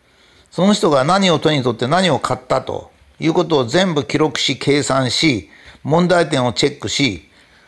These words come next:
その人が出ていくときに、その、その人の体内にあるマイクロチップの財布からその分のお金を引くんですよね。すごいですよね。まあ、それとさらにもう一個はですね、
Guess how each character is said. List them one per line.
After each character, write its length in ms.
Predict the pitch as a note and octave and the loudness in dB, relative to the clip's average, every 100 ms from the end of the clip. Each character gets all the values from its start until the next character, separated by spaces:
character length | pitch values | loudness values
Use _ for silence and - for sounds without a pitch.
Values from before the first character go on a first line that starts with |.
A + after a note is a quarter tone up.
| _ - | _ -10
そ 100 | - | -2
の 80 | G3+ | 0
人 140 | G#3 D#3 | 2 2
が 80 | |
出 100 | C3+ | 2
て 80 | F3+ | 2
い 60 | E3 | 0
く 80 | - | -2
と 100 | A2+ | -2
き 100 | C#3+ | -2
に、 200 | D3 A2+ | -2 -2
そ 100 | A#2+ | -4
の、 240 | A#2 A#2+ | -4 -4
そ 140 | - | -2
の 100 | F3 | 0
人 180 | G#3 F#3 | 0 0
の 80 | C3 | -2
体 340 | - F#3+ G#3+ | -2 0 2
内 220 | F#3+ C3+ A#2 | 2 2 0
に 120 | A2+ | 0
あ 100 | C3+ | 0
る 220 | A#2 A2 - _ _ _ _ _ - | -2 -4 -14 _ _ _ _ _ -2
マ 160 | D3 | 0
イ 60 | F#3+ | 2
ク 80 | G#3+ | 2
ロ 120 | F#3+ | 0
チ 120 | F#3+ | 0
ッ 200 | F#3+ - | -6 -8
プ 120 | D3 | -2
の 340 | D#3 D#3 F#2+ - _ _ | 2 2 0 -8 _ _
財 340 | - - D3+ D#3+ | -10 -2 0 0
布 140 | - | -2
か 140 | - E3+ | -2 0
ら 240 | G#2 - _ _ _ - | -2 -4 _ _ _ -10
そ 140 | - | 0
の 120 | F3 | 0
分 220 | F3+ F#3 E3 | 2 0 2
の 100 | A#2+ | 2
お 60 | |
金 240 | B2 C#3 B2+ | 0 0 0
を 80 | |
引 160 | A#2 - | -2 -2
く 140 | D#3 D3 | 0 0
ん 80 | |
で 60 | C3+ | 0
す 240 | - - | -4 -10
よ 100 | F2+ | -6
ね。 480 | G#2 B2+ D3+ - - - - - - - - | 0 2 0 -2 -20 -20 -20 -20 -20 -20 -20
す 180 | - - | -10 -6
ご 260 | C#3 F3+ A3 | 0 4 4
い 60 | |
で 80 | F3 | 2
す 160 | A#2+ A#2+ | 0 0
よ 100 | G2 | 0
ね。 520 | B2+ D3+ B2+ - - _ _ - - - - _ _ - - - _ _ _ _ - | 2 2 0 -6 -18 _ _ -20 -20 -20 -20 _ _ -20 -20 -20 _ _ _ _ -6
ま 180 | D#3 | -2
あ、 40 | D#3+ | 0
そ 160 | - | 2
れ 180 | F3+ G#3 | 2 2
と 220 | G3 G#3 | 2 0
さ 140 | F3+ G#3+ | 2 2
ら 100 | F3+ | 2
に 80 | D3 | 2
も 160 | D#3+ | 2
う 60 | G3 | 2
一 60 | |
個 160 | G3 C3 | 0 0
は 100 | A2 | 0
で 100 | F#2+ | -2
す 100 | - | 0
ね、 380 | F3 F3 - | 0 0 -4